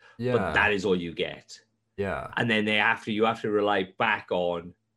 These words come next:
Speaker 2: whether it's camping. I,
Speaker 1: Yeah,
Speaker 2: none of us
Speaker 1: well,
Speaker 2: like camping.
Speaker 1: definitely.
Speaker 2: None of us like the fucking camping.
Speaker 1: This is why we need Crucible Labs back. I don't know why they took that away. Maybe space. But they need that, uh, one super three v three elimination,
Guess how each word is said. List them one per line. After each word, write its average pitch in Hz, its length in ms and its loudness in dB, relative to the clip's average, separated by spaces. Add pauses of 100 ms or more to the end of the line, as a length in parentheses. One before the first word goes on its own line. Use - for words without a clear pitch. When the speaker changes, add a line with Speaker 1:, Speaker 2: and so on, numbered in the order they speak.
(320)
Speaker 2:
whether 92 240 -2
it's 82 140 -12
camping. 123 600 0 (800)
I, 135 80 -2
Speaker 1:
Yeah, 131 240 2
Speaker 2:
none 151 160 4
of 120 40 4
us 127 60 6
Speaker 1:
well, 120 80 2
Speaker 2:
like 87 160 -8
camping. 95 260 0
Speaker 1:
definitely. 139 220 2
Speaker 2:
None 165 140 2
of 143 40 2
us 113 140 -2
like 87 140 -6
the 80 80 -18
fucking 78 300 -14
camping. 90 480 -14 (200)
Speaker 1:
This 123 180 -2
is 104 100 -6
why 85 140 4
we 78 60 0
need 78 160 -4
Crucible 78 380 -4
Labs 73 280 -4
back. 82 260 -8
I 82 60 0
don't 87 280 -2
know 78 140 -4
why 78 180 -2
they 78 80 -4
took 90 180 -10
that 90 120 -8
away. 90 360 -4 (400)
Maybe 90 160 -8
space. - 460 -8 (580)
But 113 120 -4
they 120 120 2
need 139 240 -2
that, 87 320 0 (920)
uh, 82 220 -2 (140)
one 113 340 2
super 92 640 0 (220)
three 101 220 0
v 90 140 -2
three 90 220 -2
elimination, 82 680 -4